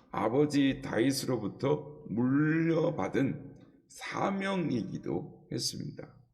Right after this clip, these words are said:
오늘 보면 오 절 마지막 부분에 나타나는 것처럼 솔로몬은 "내가 내 하나님 여호와의 이름을 위하여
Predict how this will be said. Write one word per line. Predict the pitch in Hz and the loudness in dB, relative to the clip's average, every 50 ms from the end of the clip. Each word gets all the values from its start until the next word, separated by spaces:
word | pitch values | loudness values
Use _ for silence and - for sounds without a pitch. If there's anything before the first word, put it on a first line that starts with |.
| _ _ _ _ - - - - _ | _ _ _ _ -20 -20 -20 -6 _
오늘 | - 156 160 | 2 4 4
보면 | 160 165 175 180 170 | 4 4 4 4 4
오 | - - 131 147 147 | 4 4 4 6 6
절 | 170 165 147 123 | 6 6 6 4
마지막 | 107 104 101 95 127 147 165 175 175 - | 4 2 2 2 2 4 4 2 2 0
부분에 | - 139 120 123 120 113 101 95 90 78 65 | -2 -2 0 2 2 2 4 4 2 2 0
나타나는 | 55 62 - - 98 95 95 90 85 82 73 | 0 -2 -2 -2 -2 0 0 0 0 0 0
것처럼 | 73 69 - - - 120 135 - - - - - - - - | -2 -2 -2 -2 0 0 0 0 -2 -6 -12 -16 -20 -20 -20
솔로몬은 | - - - 151 143 143 147 147 151 147 147 156 160 - - - - - - - - - - - | -10 -4 0 2 4 4 6 6 6 6 6 4 4 0 -6 -12 -16 -18 -18 -20 -20 -20 -2 2
"내가 | 110 131 127 143 147 139 139 131 113 110 117 | 4 4 6 6 6 6 6 4 2 2 4
내 | 123 131 131 127 123 123 - - | 6 8 8 8 6 6 2 0
하나님 | 175 190 196 196 190 185 170 170 160 135 | 0 2 2 4 4 4 4 4 4 4
여호와의 | 123 123 127 147 165 175 170 165 160 156 147 139 | 6 6 8 8 8 10 8 10 8 8 6 6
이름을 | 123 123 120 120 113 110 98 | 4 4 4 4 4 4 4
위하여 | 87 87 80 64 60 62 62 85 123 160 175 180 - | 4 4 2 2 2 2 2 4 4 2 2 0 -6